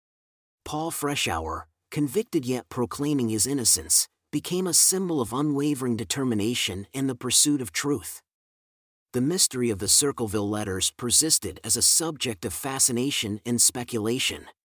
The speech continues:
True crime aficionados, armchair detectives,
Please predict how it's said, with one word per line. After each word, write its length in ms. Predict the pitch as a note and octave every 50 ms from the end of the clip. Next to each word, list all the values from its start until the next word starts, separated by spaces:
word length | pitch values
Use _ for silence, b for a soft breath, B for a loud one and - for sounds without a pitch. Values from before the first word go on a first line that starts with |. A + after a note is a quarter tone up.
| _ _ _ _ _ _ _ _ _ _ _ _ _ _ _
True 260 | - - - G3 A3 G#3
crime 340 | - - D#3+ D#3 E3 D#3+
aficionados, 960 | B2+ - - C3+ A#2 - A#2 A2+ G#2 A2 B2 C3+ C3+ A2 D#2+ E2 D#2+ - - - - _ _ _ _ -
armchair 420 | C#3 D#3+ E3+ E3 - - C3 G2+
detectives, 840 | F#2+ A2 F#2 - C3+ B2+ B2 - - D#2+ D2+ D#2+ - - - -